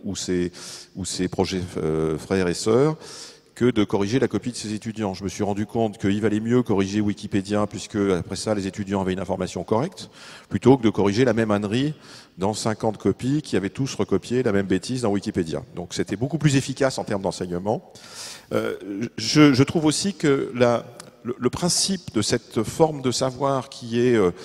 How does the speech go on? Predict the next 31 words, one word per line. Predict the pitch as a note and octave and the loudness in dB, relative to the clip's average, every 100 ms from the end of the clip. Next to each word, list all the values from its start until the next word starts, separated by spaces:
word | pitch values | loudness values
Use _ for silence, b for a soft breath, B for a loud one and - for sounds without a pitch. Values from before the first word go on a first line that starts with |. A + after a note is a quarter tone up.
| B B - | B B -4
chaînée, | G#2 - C#3 C#3 C#3+ C3+ | -2 0 0 0 0 0
en, | B2 | -2
en, | A#2+ - - - - - - | -4 -4 -4 -6 -8 -10 -8
euh, | F2+ F2+ F2+ F2 B B G2 | -2 -2 -2 -4 B B -4
liée, | G2+ A2 C3+ D3 | -2 4 6 6
qui | C#3 A2 | 4 0
permet | A2 B2 B2+ | 0 2 2
d'aller | A2 A2+ | 2 2
découvrir, | C#3 D3 C#3 C3+ C#3+ C3+ | 0 0 0 2 2 0
de, | G#2 G#2 G2+ | 0 0 2
de, | G2 | 0
d'exercer | F#2 A2+ C3 D3 D3 | 0 0 0 -2 -2
sa | C3+ | -2
curiosité, | - A#2 A2 A2 - F3 | 2 2 2 -2 -2 -2
qui | A#2+ | -2
est | - | -4
finalement | A#2 G#2+ A#2+ G#2+ | -4 -2 0 0
un | |
des | G2 | 0
moteurs | G2 - A2+ | 0 2 0
principaux | - A2 A#2+ - B2 B B B B | 0 -6 -6 -2 -2 B B B B
de | F2+ G2+ | 0 2
la | G2+ | 2
recherche | - B2+ A#2 - - | 2 0 0 -4 -6
et | F#2+ G2 | -4 0
de, | G2 F2+ | 0 0
et | F#2 | -2
de | F#2+ | -2
la | F#2+ | -2
connaissance. | G#2+ G#2 - F3+ - | -2 -4 -4 -6 -6
C'est-à-dire, | G2 G#2 | -2 -2